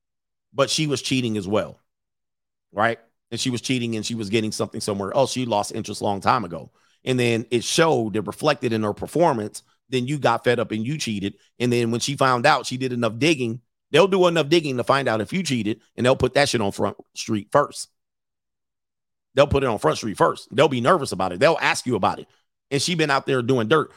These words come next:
So you guys gotta watch out for this shit. This is, this is straight up the best game you're getting here on YouTube. I'm not here to sell you a fantasy. I'm here to give you that reality.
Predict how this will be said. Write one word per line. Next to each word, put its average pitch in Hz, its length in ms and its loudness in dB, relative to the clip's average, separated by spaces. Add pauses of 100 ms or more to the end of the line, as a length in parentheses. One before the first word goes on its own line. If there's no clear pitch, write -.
(100)
So 156 180 6
you 151 140 0
guys 202 180 4
gotta 165 160 4
watch 151 240 2
out 170 160 4
for 135 80 -4
this 107 160 -4
shit. - 180 -10 (1080)
This 156 160 -2
is, 127 180 -4
this 147 180 0
is 151 100 -4
straight 147 280 0
up 156 160 2
the 113 80 -2
best 131 320 2
game 147 240 2
you're 131 100 -4
getting 139 260 2
here 123 180 4
on 117 140 0
YouTube. 110 440 -2 (380)
I'm 123 100 0
not 147 160 4
here 156 180 2
to 131 80 -4
sell 147 200 2
you 131 160 2
a 120 40 0
fantasy. 139 400 0
I'm 117 120 0
here 131 120 4
to 117 80 -4
give 123 140 -2
you 117 80 -4
that 113 180 0
reality. 107 460 -2